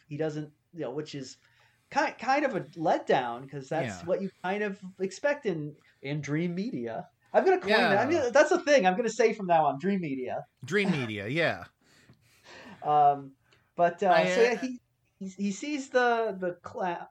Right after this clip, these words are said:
Speaker 1: clowns. He sees the ringmaster. Uh, he wants to go to the circus, but his dad is like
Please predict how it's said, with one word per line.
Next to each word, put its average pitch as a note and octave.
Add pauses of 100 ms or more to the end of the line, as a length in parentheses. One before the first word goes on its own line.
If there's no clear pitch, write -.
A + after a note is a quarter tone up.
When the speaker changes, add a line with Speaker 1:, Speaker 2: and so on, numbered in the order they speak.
Speaker 1:
clowns. E3
He D#3+
sees G3+
the F#3+
ringmaster. D#3+ (300)
Uh, D3
he E3
wants G#3
to A3
go G3+
to F#3+
the F3
circus, F3
but D#3+
his D3
dad D#3
is C#3+
like C#3+